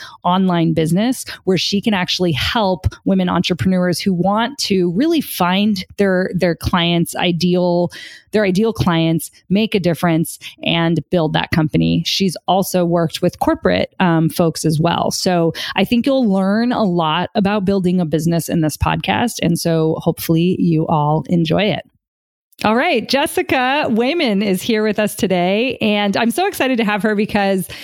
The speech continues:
we've been following each other for a little while. Her and I were just reflecting on that, um, before we decided to start recording. And she has, um, she, we kind of swim in the same circle, um, and do similar things. Well,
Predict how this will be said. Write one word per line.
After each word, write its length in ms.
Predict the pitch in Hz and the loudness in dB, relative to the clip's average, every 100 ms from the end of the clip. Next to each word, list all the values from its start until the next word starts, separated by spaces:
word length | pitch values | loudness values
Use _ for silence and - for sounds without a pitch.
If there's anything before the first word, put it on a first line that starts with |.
| - - | -18 -12
we've 320 | - 196 254 240 | -2 0 2 0
been 160 | 381 | -2
following 440 | 370 311 403 440 392 | 0 0 2 2 0
each 160 | 262 | 0
other 440 | 233 202 185 170 165 | 0 0 0 0 -2
for 100 | - | 0
a 60 | 220 | 0
little 300 | 220 240 285 | 2 2 2
while. 380 | 254 269 170 160 | 0 0 0 0
Her 140 | 233 | 0
and 120 | 233 | 0
I 100 | 233 | 0
were 280 | 233 220 220 | 0 0 0
just 440 | 226 175 269 294 277 | 0 0 -2 -2 -2
reflecting 560 | 277 240 240 - 226 | 0 0 0 0 0
on 200 | 196 190 | 2 2
that, 360 | 190 190 190 - | 2 0 -2 -2
um, 340 | 208 190 185 190 | -2 2 2 2
before 540 | 196 - 214 214 208 | 0 0 0 2 2
we 260 | 202 190 196 | 2 2 0
decided 380 | 190 190 190 185 | 0 0 0 0
to 80 | |
start 180 | 185 190 | 0 0
recording. 480 | 190 - 190 160 196 - - - - - | 0 0 0 2 0 -2 -8 -8 -8 -6
And 640 | - 202 196 196 190 202 - | -2 0 2 2 2 0 -2
she 420 | - - 233 240 | -2 -2 0 0
has, 560 | 226 226 214 214 196 185 | 0 0 0 0 0 -2
um, 500 | - 208 190 180 180 - - | -2 0 2 2 0 -2 -4
she, 240 | - 277 | -2 -2
we 180 | 254 262 | 0 0
kind 240 | - 294 | 0 0
of 80 | 320 | -2
swim 320 | - 269 262 | -2 -2 0
in 80 | 254 | 2
the 100 | 226 | 0
same 300 | - 214 190 | 0 0 0
circle, 640 | - 196 180 202 190 196 - | 0 -2 0 0 0 0 0
um, 320 | 190 170 175 | 0 0 0
and 240 | 202 175 156 | 0 0 0
do 480 | 202 208 196 190 196 | 0 2 2 0 -2
similar 480 | - 214 208 220 | -4 -2 0 0
things. 540 | 196 - 185 202 247 196 | -2 0 0 0 0 0
Well, 320 | 190 165 - | 0 0 -2